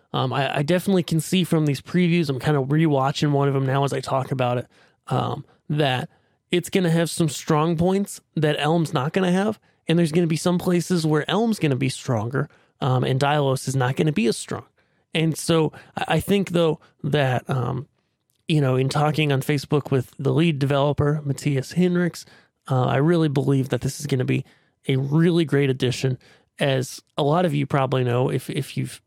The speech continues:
worked with Onyx for a while, like, like I have, and I've been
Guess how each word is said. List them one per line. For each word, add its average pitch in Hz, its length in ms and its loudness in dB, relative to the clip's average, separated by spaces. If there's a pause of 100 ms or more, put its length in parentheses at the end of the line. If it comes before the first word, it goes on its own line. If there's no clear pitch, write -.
(180)
worked 175 320 2
with 156 140 -2
Onyx 151 380 0
for 147 180 0
a 127 60 2
while, 131 480 2
like, 131 200 -2 (100)
like 131 160 0
I 139 200 0
have, 127 300 0
and 127 100 -2
I've 120 220 -6
been 127 180 -4